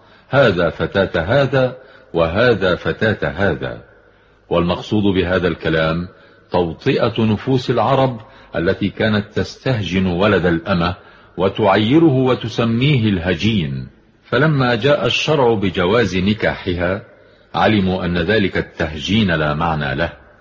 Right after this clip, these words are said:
وإنما انحطت الأمة، فلم يجز للحر التزوج بها إلا عند الضرورة، لأنه تسبب إلى إرقاق الولد، وأن الأمة لا تفرغ للزوج على الدوام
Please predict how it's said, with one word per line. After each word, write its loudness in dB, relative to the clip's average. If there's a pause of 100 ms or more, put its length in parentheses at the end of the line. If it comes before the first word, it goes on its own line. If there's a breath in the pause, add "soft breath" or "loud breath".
(380 soft breath)
وإنما 0
انحطت -4
الأمة، -2 (520 soft breath)
فلم 0
يجز 2
للحر 0
التزوج 0
بها 0
إلا 2
عند 2
الضرورة، 0 (480)
لأنه 2
تسبب 0
إلى 2
إرقاق 0
الولد، 0 (560 soft breath)
وأن 2
الأمة 0
لا 2
تفرغ 0
للزوج 0
على 2
الدوام 0